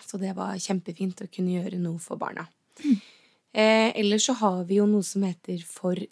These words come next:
Speaker 1: eh, nasjonalparkdager, som er egentlig et sånt cluster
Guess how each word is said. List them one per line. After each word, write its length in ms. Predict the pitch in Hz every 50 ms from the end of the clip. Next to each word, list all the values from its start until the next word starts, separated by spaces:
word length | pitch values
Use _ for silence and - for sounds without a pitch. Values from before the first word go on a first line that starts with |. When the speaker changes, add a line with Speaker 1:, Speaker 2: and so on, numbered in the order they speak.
| - -
Speaker 1:
eh, 340 | - 185 185 180 180 180 175 175 175 190 - _ -
nasjonalparkdager, 1300 | 196 190 - - 202 190 175 - - 175 180 - - - 170 160 - 170 165 165 165 165 - 262 302 - - - _ _ _ _ _ _ _ _ _
som 220 | - - - 208
er 160 | 190 190 196 202
egentlig 460 | - 196 180 175 165 - 196 208 -
et 160 | - 190 -
sånt 300 | - - 190 190 180 - - -
cluster 600 | - 196 175 - - - - - 202 214 208 240